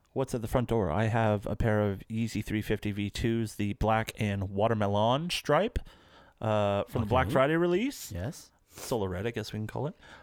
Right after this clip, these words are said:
Speaker 1: Uh, I have a pair of Yeezy five hundred Soft Visions.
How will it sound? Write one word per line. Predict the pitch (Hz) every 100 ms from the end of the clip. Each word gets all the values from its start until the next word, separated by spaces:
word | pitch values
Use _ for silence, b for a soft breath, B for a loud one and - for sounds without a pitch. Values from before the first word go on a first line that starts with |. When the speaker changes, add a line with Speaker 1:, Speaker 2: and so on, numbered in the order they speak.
| -
Speaker 1:
Uh, | 113 113 113 110 110
I | - 131
have | 117 123 113
a | 110
pair | 123 117
of | 110
Yeezy | 113 131 123 110
five | - 120 110
hundred | - 120 113 104 -
Soft | - - 120 113 -
Visions. | 107 101 107 113 113 165 196 254 - -